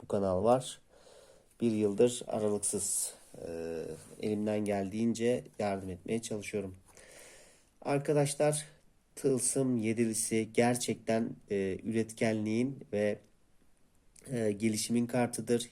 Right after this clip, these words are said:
Hiç merak etmeyin. Neyden vazgeçiyorsanız kesinlikle zor olsa da geçin ve önemli noktayı kesinlikle hayatınızdaki önemli noktayı belirleyip o yönde gidin.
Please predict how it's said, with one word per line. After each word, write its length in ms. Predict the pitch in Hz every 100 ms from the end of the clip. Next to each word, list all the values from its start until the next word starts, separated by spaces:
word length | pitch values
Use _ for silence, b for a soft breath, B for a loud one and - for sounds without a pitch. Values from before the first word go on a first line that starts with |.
| -
Hiç 260 | 151 -
merak 360 | 123 113 107 -
etmeyin. 520 | 120 - 117 113 113 B B B B -
Neyden 420 | 123 135 139 135
vazgeçiyorsanız 920 | 131 117 120 120 127 - 117 123 -
kesinlikle 720 | - 123 - 135 135 131 - 123
zor 220 | 113 120
olsa 380 | 120 113 - 95
da 60 |
geçin 520 | 90 92 120 - 123 120
ve 120 | -
önemli 440 | 104 127 123 123 117
noktayı 580 | 110 - 107 107 123 - -
kesinlikle 1000 | - 107 - 117 117 143 147 113 120 120 B B B -
hayatınızdaki 720 | 110 113 110 113 110 104 -
önemli 420 | - 135 127 123
noktayı 420 | 117 110 - 107 110
belirleyip 480 | 139 123 113 117
o 60 | 110
yönde 260 | 123 117 120
gidin. 300 | 117 -